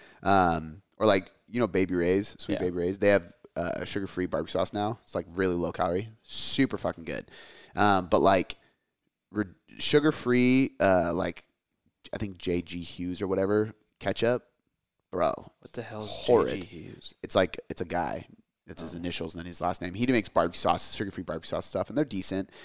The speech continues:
Speaker 1: The Baby's Ray's is way better, but his ketchup and all other sugar-free ketchup's horrid. But Heinz makes a reduced sugar ketchup. Really good.
Speaker 2: Mm.
Speaker 1: But you still have some sugar and calories, right? But the point is, is people forget to track those things, and they end up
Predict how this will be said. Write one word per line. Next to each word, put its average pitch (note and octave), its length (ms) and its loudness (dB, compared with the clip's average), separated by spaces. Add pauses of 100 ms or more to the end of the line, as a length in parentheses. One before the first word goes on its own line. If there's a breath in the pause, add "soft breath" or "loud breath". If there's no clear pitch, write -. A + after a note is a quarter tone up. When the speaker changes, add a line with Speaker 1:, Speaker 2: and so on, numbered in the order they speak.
(340 loud breath)
Speaker 1:
The F#2+ 60 -16
Baby's F#2+ 440 2
Ray's E2+ 260 -2
is F2 60 -14
way D2+ 140 -10
better, - 260 -10
but - 240 -6
his G2 320 -6
ketchup - 380 -6 (160)
and G2+ 100 -2
all A#2+ 300 8
other G2+ 140 4
sugar-free F2 320 -4
ketchup's E2+ 300 -8
horrid. D2+ 500 -6 (340 loud breath)
But - 140 -6
Heinz B2+ 400 2
makes F#2+ 180 -2
a F2+ 60 -4
reduced E3+ 400 0
sugar E2+ 220 -4
ketchup. - 420 -8 (960)
Really G2 180 0
good. D2+ 160 -8 (160)
Speaker 2:
Mm. B2+ 260 -12
Speaker 1:
But G2 140 2
you F#2 80 0
still B2 180 6
have F#2 160 4
some - 240 -10
sugar D#2 200 -8
and D2 100 -10
calories, - 320 -10
right? D#2+ 140 -6 (400 loud breath)
But C#3 60 4
the C3+ 80 6
point E3+ 260 6
is, B2 140 4
is A2+ 60 -6
people C3 220 -4
forget - 220 -2
to - 40 -12
track - 280 -6
those D#2+ 160 -8
things, D#2+ 260 -10
and D2+ 80 -12
they C#2+ 80 -10
end D2+ 140 -12
up D#2 100 -12